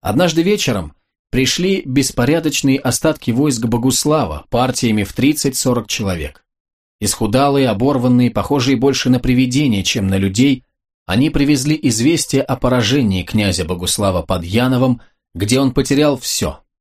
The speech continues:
армию, пушки, обоз и лошадей. Шесть тысяч отборных солдат отправились с князем в поход, а вернулось всего четыреста рейтер, которых князь с трудом спас от разгрома.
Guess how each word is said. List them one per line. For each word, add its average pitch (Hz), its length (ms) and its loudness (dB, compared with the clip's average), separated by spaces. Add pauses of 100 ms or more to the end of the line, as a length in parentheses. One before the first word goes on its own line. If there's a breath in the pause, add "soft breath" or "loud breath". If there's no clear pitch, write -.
(340)
армию, 120 600 0 (200)
пушки, 123 580 0 (260)
обоз 107 540 -2
и 107 80 -2
лошадей. 76 560 -6 (840)
Шесть - 440 -2
тысяч 147 400 0
отборных 120 580 0
солдат 110 560 -2
отправились 107 640 -2
с - 80 -4
князем 104 400 0
в - 100 -20
поход, - 420 -2 (540)
а 95 160 -2
вернулось 135 560 2
всего 139 380 0
четыреста 131 720 0
рейтер, 123 460 -2
которых 101 520 -2
князь 120 400 2
с - 100 -4
трудом 113 380 0
спас - 420 -4
от 95 180 -4
разгрома. 73 580 -6